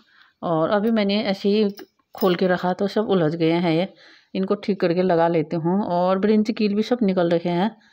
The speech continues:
उनको कल, अब अभी ऐसे ही लगा लेती हूँ काम चलाने के लिए। फिर कल सुबह मैं ब्रिंच कील भी लगाऊँगी सब। फटाफट घिसते समय पोछा के कपड़े से ही आ गए सब नीचे, एक आधी बचे हैं।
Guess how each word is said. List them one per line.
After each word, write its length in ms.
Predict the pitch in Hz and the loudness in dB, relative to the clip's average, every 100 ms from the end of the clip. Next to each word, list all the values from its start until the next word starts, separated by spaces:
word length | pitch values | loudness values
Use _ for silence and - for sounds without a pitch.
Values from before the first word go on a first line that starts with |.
| _ - - _ _ | _ -20 -20 _ _
उनको 340 | - 208 196 196 | -2 0 2 2
कल, 220 | 202 196 | 2 0
अब 320 | - 202 202 - | 0 -4 -4 -2
अभी 260 | 208 226 226 - - _ _ _ - | 0 2 0 -8 -20 _ _ _ -8
ऐसे 180 | 208 233 | -2 0
ही 60 | 226 | 2
लगा 220 | 190 185 | 2 2
लेती 240 | 175 175 | 2 0
हूँ 60 | 190 | -2
काम 220 | 190 175 170 | 0 0 0
चलाने 360 | 180 165 170 | 0 0 0
के 80 | 175 | 0
लिए। 240 | 180 220 220 - | 2 2 0 0
फिर 180 | 202 185 196 | 0 0 0
कल 140 | 175 | 0
सुबह 280 | - 175 180 | 0 0 0
मैं 220 | 175 185 | 0 0
ब्रिंच 240 | 180 170 170 | 0 -2 -2
कील 240 | 180 185 165 | -4 -4 -2
भी 60 | |
लगाऊँगी 480 | 190 175 156 160 175 | 0 2 2 2 -2
सब। 240 | - 196 226 - - _ - - _ _ _ _ _ _ - - _ _ | -2 -2 -2 -14 -20 _ -20 -20 _ _ _ _ _ _ -20 -20 _ _
फटाफट 400 | - 247 262 269 | 0 4 6 6
घिसते 360 | 226 220 - 202 | 6 6 6 4
समय 280 | 226 196 233 | 6 6 6
पोछा 280 | 240 208 208 | 6 6 6
के 100 | 208 | 6
कपड़े 260 | 202 190 190 | 4 6 6
से 100 | 196 | 6
ही 120 | 208 | 6
आ 180 | 226 175 | 8 6
गए 180 | 165 165 | 6 4
सब 260 | 175 180 - - - - _ - | 6 2 2 -12 -20 -20 _ 2
नीचे, 320 | 190 180 196 - - - _ _ _ - | 4 6 4 0 -18 -20 _ _ _ 2
एक 160 | 240 220 | 6 6
आधी 220 | 214 247 | 6 6
बचे 260 | 226 185 185 | 6 6 4
हैं। 240 | 180 180 | 4 2